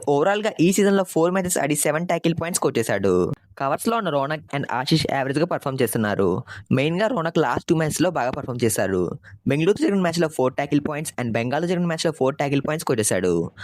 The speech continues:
తను ఓవరాల్గా ఈ సీజన్లో ఫైవ్ మ్యాచెస్ ఆడి లెవెన్ ట్యాకిల్ పాయింట్స్ స్కోర్ చేశాడు. And ఇంకో కవర్ డిఫెండర్ అయిన ఆశిష్ ఫైవ్ మ్యాచెస్లో టెన్ ట్యాకిల్ పాయింట్స్ స్కోర్ చేశాడు. తమిళ తలేవాస్ టీంకి రైట్ కార్నర్ వీక్ పాయింట్లా కనిపిస్తుంది. So లెఫ్ట్ రైడర్ అయిన విజయ్ మాలిక్ తమిళ తలేవాస్ యొక్క రైట్ కార్నర్ని టార్గెట్ చేసి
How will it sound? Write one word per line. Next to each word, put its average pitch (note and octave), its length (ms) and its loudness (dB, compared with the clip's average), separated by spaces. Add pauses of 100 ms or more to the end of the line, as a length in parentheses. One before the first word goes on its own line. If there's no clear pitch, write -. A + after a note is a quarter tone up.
(180)
తను B2 140 -2 (140)
ఓవరాల్గా F#3 360 0 (120)
ఈ - 100 6
సీజన్లో F3+ 360 4
ఫైవ్ D3 200 0
మ్యాచెస్ F3+ 260 -2
ఆడి C#3 200 0
లెవెన్ D3 260 -2
ట్యాకిల్ D3+ 260 0
పాయింట్స్ D#3 200 -4
స్కోర్ A2 160 0
చేశాడు. F#2+ 340 0 (400)
And D3+ 180 -2
ఇంకో E3 240 -2
కవర్ G3 240 -2
డిఫెండర్ E3+ 280 2
అయిన D#3 120 -2 (120)
ఆశిష్ E3 300 0
ఫైవ్ D#3 200 0
మ్యాచెస్లో E3+ 360 0
టెన్ C#3+ 220 -4
ట్యాకిల్ C#3 260 -2
పాయింట్స్ D#3+ 200 -2
స్కోర్ B2 180 2
చేశాడు. G2 320 2 (460)
తమిళ F3 240 0
తలేవాస్ A3 360 0
టీంకి D#3+ 360 2
రైట్ C3+ 200 -2
కార్నర్ F3 240 0
వీక్ D3 220 0
పాయింట్లా D3+ 320 -2
కనిపిస్తుంది. A2 560 0 (400)
So F3+ 80 2 (100)
లెఫ్ట్ C#3+ 240 -4
రైడర్ G#3 240 2
అయిన G#3+ 160 2
విజయ్ D3 300 2
మాలిక్ D3 220 -2 (120)
తమిళ D#3+ 240 0
తలేవాస్ F#3 400 2
యొక్క C#3 140 0 (100)
రైట్ C3+ 240 -2
కార్నర్ని F3 320 0
టార్గెట్ C#3 300 -2
చేసి D3+ 140 4